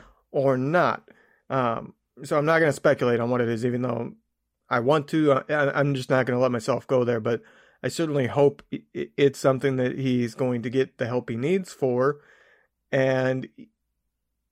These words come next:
even if that was the cause of all of this,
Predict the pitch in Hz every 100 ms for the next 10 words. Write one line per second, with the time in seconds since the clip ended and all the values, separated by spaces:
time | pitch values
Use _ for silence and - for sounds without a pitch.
0 | _ _ 202 202 175 185 160 151 - -
1 | 143 131 143 143 143 139 131 - 123 -
2 | 131 135 135 127 - 131 127 127 120 117
3 | - 131 160 151 120 117 120 120 -